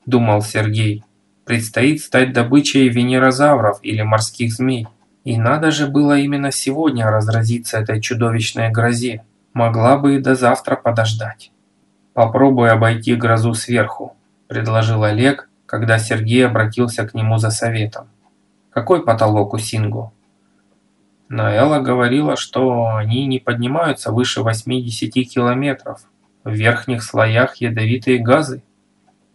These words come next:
Оденем маски. А холод выдержим? Сергей посмотрел на спутников. Все были легко одеты,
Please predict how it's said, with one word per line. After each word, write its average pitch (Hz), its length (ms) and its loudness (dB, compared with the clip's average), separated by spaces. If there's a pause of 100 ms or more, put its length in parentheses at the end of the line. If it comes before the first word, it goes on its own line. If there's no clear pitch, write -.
(400)
Оденем 113 480 2
маски. 113 560 -4 (1300)
А 110 160 2
холод 110 500 0
выдержим? 113 680 -2 (340)
Сергей 110 520 0
посмотрел 110 680 -2
на 110 120 2
спутников. 104 720 -8 (420)
Все - 220 2
были 123 240 2
легко 107 440 2
одеты, 107 600 -2